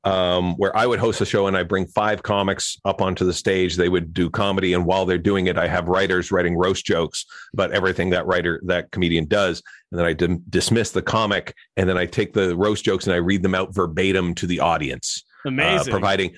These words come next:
Speaker 1: providing anonymity and emotional distance for the writers. Um,
Speaker 2: But
Speaker 1: with
Speaker 2: not for the
Speaker 1: covid,
Speaker 2: comics, who
Speaker 1: not
Speaker 2: just
Speaker 1: for the
Speaker 2: get
Speaker 1: comics. No, they
Speaker 2: ripped
Speaker 1: get
Speaker 2: on.
Speaker 1: hit.
Speaker 2: <laughs>
Speaker 1: Um, and so, uh, we actually moved it online, uh, over covid, obviously, and it's been quite successful. And so we've been, we've moved to this place called the Unknown Comedy Club.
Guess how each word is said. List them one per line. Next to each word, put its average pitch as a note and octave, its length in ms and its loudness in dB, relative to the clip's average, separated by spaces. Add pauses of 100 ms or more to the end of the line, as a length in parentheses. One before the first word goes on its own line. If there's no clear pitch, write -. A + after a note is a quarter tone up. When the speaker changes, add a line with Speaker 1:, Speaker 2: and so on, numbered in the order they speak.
(140)
Speaker 1:
providing G2 440 0
anonymity G#2+ 640 2
and G2 140 2
emotional F#2 500 0
distance D#2+ 440 0
for - 180 -2
the D#2+ 80 2
writers. D2+ 400 -2 (320)
Um, E2+ 520 0 (300)
Speaker 2:
But C3 120 2
Speaker 1:
with C#3+ 80 4
Speaker 2:
not F#3 160 0
for E3 120 2
the E3 80 2
Speaker 1:
covid, D#3+ 100 0
Speaker 2:
comics, D3 460 -2
who C#3+ 200 -4
Speaker 1:
not F3+ 40 -2
Speaker 2:
just C3+ 180 2
Speaker 1:
for D3+ 80 4
the D3 60 2
Speaker 2:
get D3 80 2
Speaker 1:
comics. A2+ 320 0
No, B2 120 4
they G#2 160 2
Speaker 2:
ripped G2+ 40 0
Speaker 1:
get G#2 120 4
Speaker 2:
on. A2 60 2
Speaker 1:
hit. F#3 680 0
Speaker 2:
<laughs> - 0 -
Speaker 1:
Um, G2+ 640 2 (240)
and B2 140 2
so, B2 380 2
uh, A2 180 4
we B2 140 2
actually C3+ 220 2
moved C3 260 2
it B2 120 2
online, A#2 760 2 (140)
uh, F#2+ 160 2
over G2+ 240 2
covid, F#2 320 2
obviously, F2 480 0
and F#2+ 120 0
it's F#2 140 -2
been F2+ 140 0
quite F#2+ 220 -2
successful. E2+ 420 0
And F2+ 60 -2
so F#2+ 100 0
we've F#2 140 2
been, F#2+ 340 0
we've F#2+ 240 2
moved A#2 280 2
to A2+ 60 0
this G2+ 180 0
place G2+ 240 0
called G2+ 200 0
the F#2 100 -2
Unknown G#2+ 440 2
Comedy G2 340 0
Club. F#2+ 280 0